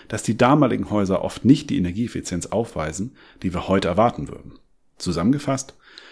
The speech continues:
die neunziger und sechziger Jahre waren eine Zeit des Übergangs von einem reinen Notwendigkeitsbau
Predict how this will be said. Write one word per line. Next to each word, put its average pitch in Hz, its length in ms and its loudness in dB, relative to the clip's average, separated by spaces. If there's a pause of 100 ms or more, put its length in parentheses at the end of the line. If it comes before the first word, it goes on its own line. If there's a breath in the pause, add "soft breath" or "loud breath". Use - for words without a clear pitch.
(120 loud breath)
die 95 60 0
neunziger 113 400 4
und 90 60 0
sechziger 104 440 -2
Jahre 92 380 -2
waren 85 160 -4
eine 82 200 -6
Zeit 107 320 -2 (200 loud breath)
des 90 100 -8
Übergangs 107 580 0 (220 loud breath)
von 101 180 4
einem 92 140 2
reinen 123 320 6
Notwendigkeitsbau 101 920 2